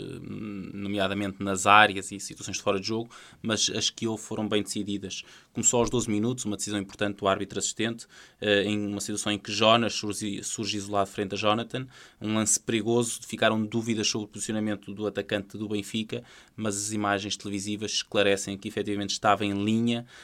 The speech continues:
eh, com o pé esquerdo de Sagná, portanto estamos aqui a ir ao detalhe, mas era efet-, efetivamente o pé esquerdo do, do defesa do Moreirense que estava a colocar o atacante brasileiro em jogo e, portanto,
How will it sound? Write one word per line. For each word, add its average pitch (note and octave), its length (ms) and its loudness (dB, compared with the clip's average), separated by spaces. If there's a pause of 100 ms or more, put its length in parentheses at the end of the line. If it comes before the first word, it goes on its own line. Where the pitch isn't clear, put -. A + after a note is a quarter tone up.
(120)
eh, G#2 160 4
com A2+ 280 0
o G#2 60 0
pé A#2 300 4
esquerdo A2 580 2
de - 100 -8
Sagná, G#2 540 8
portanto G2 360 -4
estamos A2 300 0
aqui G#2+ 220 -2
a A2+ 60 2
ir G#2+ 40 4
ao G2+ 140 8
detalhe, G#2+ 460 4 (260)
mas A2 160 -2
era A2 160 4
efet-, G#2 240 -2
efetivamente G#2 540 -2
o - 20 -20
pé G#2 80 0
esquerdo - 140 -2
do, G2+ 320 -4
do G#2 320 -10
defesa G#2 460 -4
do G2+ 80 -6
Moreirense G#2 480 0
que - 100 -12
estava G2+ 260 2
a F#2+ 40 2
colocar G2 360 0
o G2+ 60 -2
atacante G2+ 540 -6
brasileiro G2+ 580 -2
em G2+ 80 -2
jogo A2+ 260 -4
e, A2+ 40 -8
portanto, G#2+ 340 -4